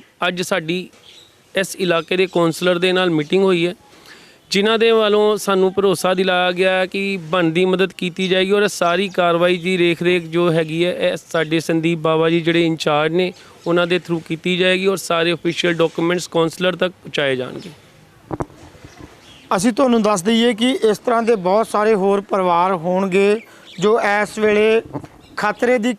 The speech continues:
Speaker 2: ਘੰਟੀ ਥੱਲੇ ਹੋਣਗੇ, ਕਿਉਂਕਿ, ਅ, ਵੈਸੇ ਤਾਂ ਬਹੁਤ ਸਾਰੇ ਘੱਟ ਲੋਕ ਰਹਿ ਗਏ ਨੇ ਜਿਨ੍ਹਾਂ ਦੀਆਂ ਬਾਲੇ ਦੀਆਂ ਛੱਤਾਂ ਨੇ, ਲੇਕਿਨ ਜਿਨ੍ਹਾਂ ਦੀਆਂ ਹੈਗੀਆਂ ਨੇ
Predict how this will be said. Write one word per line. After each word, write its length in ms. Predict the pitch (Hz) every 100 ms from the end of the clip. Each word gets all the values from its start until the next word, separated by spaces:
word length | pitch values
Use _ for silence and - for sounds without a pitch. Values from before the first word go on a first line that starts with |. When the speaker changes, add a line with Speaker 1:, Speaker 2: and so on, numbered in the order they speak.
| 254
Speaker 2:
ਘੰਟੀ 280 | 214 175
ਥੱਲੇ 260 | 190 185 190
ਹੋਣਗੇ, 380 | 190 190 202 214
ਕਿਉਂਕਿ, 640 | - 220 220 208 240 240
ਅ, 840 | 233 - - _ _ _ 226 208 214
ਵੈਸੇ 300 | 202 196 226
ਤਾਂ 280 | 220 247
ਬਹੁਤ 380 | 233 175 190 214
ਸਾਰੇ 260 | 233 226 240
ਘੱਟ 340 | - 247 214
ਲੋਕ 300 | 208 214 220
ਰਹਿ 160 | 214 208
ਗਏ 120 | 220
ਨੇ 140 | 226
ਜਿਨ੍ਹਾਂ 240 | 208 202 208
ਦੀਆਂ 200 | 214 214
ਬਾਲੇ 320 | 180 175 185
ਦੀਆਂ 180 | 185 196
ਛੱਤਾਂ 380 | 185 175 214 214
ਨੇ, 200 | 226 233 - - -
ਲੇਕਿਨ 320 | 220 226 254
ਜਿਨ੍ਹਾਂ 280 | 208 226 240
ਦੀਆਂ 220 | 254 247
ਹੈਗੀਆਂ 480 | 202 196 185 220 220
ਨੇ 220 | 220 233